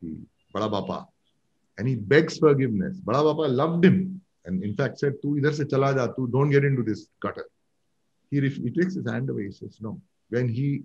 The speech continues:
apologizes to the woman saying, "I'm sorry that I had to treat you like that," because he does, he does terrible things to that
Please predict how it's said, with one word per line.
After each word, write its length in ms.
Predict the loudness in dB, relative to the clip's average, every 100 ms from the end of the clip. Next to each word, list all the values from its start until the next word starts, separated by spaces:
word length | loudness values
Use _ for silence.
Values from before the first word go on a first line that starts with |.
| -12
apologizes 760 | -4 4 6 6 6 6 4 0
to 100 | -2
the 100 | -2
woman 380 | 0 2 0 -2
saying, 200 | -4 -6
"I'm 100 | -8
sorry 500 | -4 -2 0 0 -4 -8
that 120 | -12 -10 -8
I 80 | -8
had 160 | -8 -14
to 60 | -20
treat 160 | -18 -18 -20
you 80 | -16
like 180 | -16 -16 -10
that," 300 | -8 -8 -10 _ _ -16
because 200 | -10 -6
he 100 | -4
does, 280 | -2 0 0
he 80 | -2
does 200 | -2 0
terrible 340 | 0 2 0
things 240 | -2 -6 -6
to 120 | -10
that 180 | -10